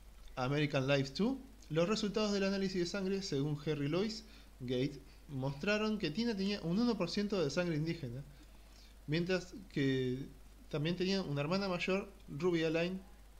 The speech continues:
Por un tiempo durante la Segunda Guerra Mundial, sus padres se trasladaron a Knoxville, Tennessee, después de que su padre trabajara en la instalación para defenderse de dicha guerra.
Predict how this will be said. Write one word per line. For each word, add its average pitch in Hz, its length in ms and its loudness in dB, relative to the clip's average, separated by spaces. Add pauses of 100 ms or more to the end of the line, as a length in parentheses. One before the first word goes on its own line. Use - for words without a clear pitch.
Por 139 140 0
un 170 140 2
tiempo 185 280 2
durante 165 360 2
la 175 160 2
Segunda 147 380 0
Guerra 190 240 2
Mundial, 165 340 0
sus 160 160 -4
padres 214 360 -2
se 185 80 -2
trasladaron 196 600 0 (840)
a 117 260 0
Knoxville, 175 400 2
Tennessee, 156 420 -2 (720)
después 147 280 0
de 151 120 2
que 147 80 -2
su 147 140 -6
padre 160 220 6
trabajara 156 460 2
en 156 60 0
la 139 40 0
instalación 143 580 0
para 190 280 4
defenderse 180 540 0
de 156 120 4
dicha 139 220 0
guerra. 120 240 0